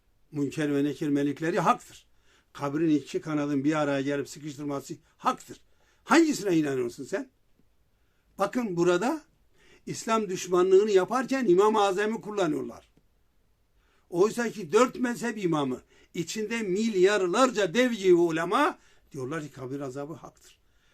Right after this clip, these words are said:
Kabir azabını inkar eden yüzde yüz kafir ve dinsizdir. Niye? Ayetleri, hadisleri, icmayı inkar ettiği için böyledir. Evet kardeşlerim,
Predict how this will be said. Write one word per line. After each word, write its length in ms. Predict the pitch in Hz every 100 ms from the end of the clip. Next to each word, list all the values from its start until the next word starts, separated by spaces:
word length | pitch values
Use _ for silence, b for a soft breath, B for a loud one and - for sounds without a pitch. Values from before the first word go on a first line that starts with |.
| _
Kabir 300 | - 139 170
azabını 400 | 214 185 185 156
inkar 300 | 143 151 202
eden 280 | 185 151 123
yüzde 400 | 127 147 156 151
yüz 260 | 208 151 -
kafir 400 | 156 151 196 185
ve 160 | 165
dinsizdir. 520 | 156 143 - 160 - _ _ _ - _ _ _ _ _ _ _ 175
Niye? 360 | 185 202 233 b b
Ayetleri, 640 | - 135 135 131 151 143 180
hadisleri, 600 | 131 127 123 143 143 175
icmayı 540 | 190 131 131 135 - _ b -
inkar 360 | 135 - 127 117
ettiği 380 | - 135 113
için 240 | 101 - -
böyledir. 540 | 104 _ _ _ _ _ _ _ _ _ _ _ _ _ _ _
Evet 280 | 180 151 139
kardeşlerim, 680 | 143 127 117 - 127 127